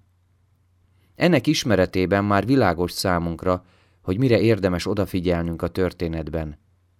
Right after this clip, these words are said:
Tudni illik a hitetlenségre és a hitre. A tanítványok azzal próbálkoztak, hogy egy fiúból kiűzzék a gonosz lelket.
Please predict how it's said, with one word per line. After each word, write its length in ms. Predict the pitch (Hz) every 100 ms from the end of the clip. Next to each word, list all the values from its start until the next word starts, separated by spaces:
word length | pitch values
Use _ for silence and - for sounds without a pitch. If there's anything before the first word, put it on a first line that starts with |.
| _ _ _
Tudni 300 | - 117 101
illik 440 | 113 104 90 - _ _ _ _
a 120 | 82
hitetlenségre 1200 | 98 113 123 117 120 120 - 127 123 127 143 139 _ _ _ -
és 220 | 90 -
a 80 | 80
hitre. 540 | 92 85 - 78 73 _ _ _ _ _ _ _ _ _
A 100 | -
tanítványok 580 | - 156 185 131 117 107
azzal 300 | 135 143 135
próbálkoztak, 960 | 123 135 123 92 92 92 - 113 117 - _ _
hogy 200 | - 98
egy 140 | 95 -
fiúból 640 | 160 151 98 98 120 131
kiűzzék 640 | - 143 98 90 98 98
a 60 | 95
gonosz 340 | 110 90 82
lelket. 600 | 87 82 78 80 -